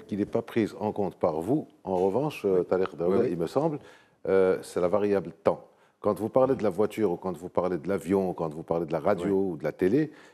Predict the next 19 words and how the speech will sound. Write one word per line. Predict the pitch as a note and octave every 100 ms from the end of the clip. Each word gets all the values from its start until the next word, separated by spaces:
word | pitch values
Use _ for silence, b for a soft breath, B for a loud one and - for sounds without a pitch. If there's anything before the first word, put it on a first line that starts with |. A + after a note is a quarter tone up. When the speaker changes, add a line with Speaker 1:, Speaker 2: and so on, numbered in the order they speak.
| B
Speaker 1:
il | D#2+
a | F2+
fallu | F#2+ F2+ F#2+
un | F#2+ F2+
temps | G2+ E2
pour | E2+
que | -
ça, | D#2+
ça, | - D2+
pour | - E2+ -
que | F2 D2+ D2+
ça, | - D2+ C2
ça, | - C#2+ C#2
ça, | - - C2+
ça | - D#2
imprègne | D#2 - B2 G#2
les | F2+
sociétés, | E2 - D2+ B2+
Speaker 2:
Mhm. | D3